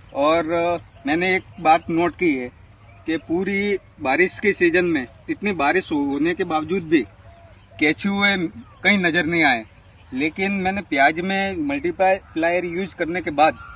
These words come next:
मैंने देखा कि बहुत सारे केचुए पैदा हुए।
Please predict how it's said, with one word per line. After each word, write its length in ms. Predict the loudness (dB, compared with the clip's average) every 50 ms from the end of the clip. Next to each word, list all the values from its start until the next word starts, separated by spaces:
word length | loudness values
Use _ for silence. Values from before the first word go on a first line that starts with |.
| -20 -20 -20 -20 -20 -20 -20 -10 -6 -4
मैंने 200 | -2 0 0 0
देखा 360 | 0 0 2 6 4 4 4 2 -4 -18 -20 -20 -20 -20 -20 -20 -20 -20 -20 -20 -20 -20 -20 -20 -14 -6 -4
कि 140 | -4 -4 -4 -6 -12 -20 -20 -20 -20 -12 -4
बहुत 260 | 2 4 4 4 2 2
सारे 260 | 2 4 4 4 2
केचुए 400 | 2 0 0 0 2 0 0 0
पैदा 260 | 0 0 0 2 2
हुए। 360 | 2 2 2 0 0 0 -2